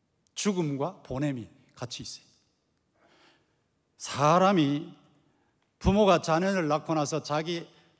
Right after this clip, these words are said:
아들이나 딸의 이름에 죽음을 넣는 사람 아무도 없어요. 근데 여기 죽음이 들어있는 거 보면 에녹이 이 이름을 지은 거 아닙니다. 에녹이, 에녹이 아들을 낳고 나서 하나님께서 이름을 비워주셨어요.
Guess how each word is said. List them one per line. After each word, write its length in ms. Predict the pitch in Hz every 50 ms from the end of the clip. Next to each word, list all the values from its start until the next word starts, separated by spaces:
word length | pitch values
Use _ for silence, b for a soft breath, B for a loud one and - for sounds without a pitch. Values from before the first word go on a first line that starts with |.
| - _ _ _ _ -
아들이나 400 | 147 175 165 190 180 175 165 147
딸의 340 | - - - 180 185 185 165
이름에 300 | 156 156 156 160 139 -
죽음을 400 | - - 208 220 208 180 156 123
넣는 220 | 117 120 139 139
사람 220 | 123 147 139 120
아무도 220 | 98 98 113 123 143
없어요. 400 | 123 - - - 117 - - - _ _ _ _ _ _ _ - 131 _ _ _ _ _ _ _ _ _ _ _ _ _ _ _ _ _ _ _ _ _ _
근데 180 | - 202 233 233
여기 160 | 254 226 226
죽음이 300 | - - 226 240 240 233 160
들어있는 260 | 170 175 190 202 202
거 60 | 190
보면 340 | 156 151 175 214 - 113 B B B B B B B -
에녹이 680 | - 120 120 127 143 180 208 233 240 190 214 247 233
이 220 | 202 190 196 196 190
이름을 340 | 185 170 175 180 190 190
지은 240 | - - - 170 175
거 80 | 165 -
아닙니다. 460 | - 107 110 110 143 143 120 - - _ _ _ _ _ _ _ _ _ _ _ _ _ _ _ _ _ _ _ _ _ b b b b -
에녹이, 460 | 170 160 175 196 202 190 185 190 165 175
에녹이 640 | 175 175 190 202 185 180 196 185 151 117 107 b b b b b _ _ _
아들을 340 | - 123 143 151 190 185 175
낳고 260 | 160 170 170 - 170
나서 440 | 160 151 147 - 196 143 117 - b b b b b b
하나님께서 920 | - - - - 240 233 233 233 233 233 220 214 - 226 214 - 254 233
이름을 340 | 208 190 180 156 151 156 165
비워주셨어요. 720 | 156 - 151 127 - - 120 101 - - - - - -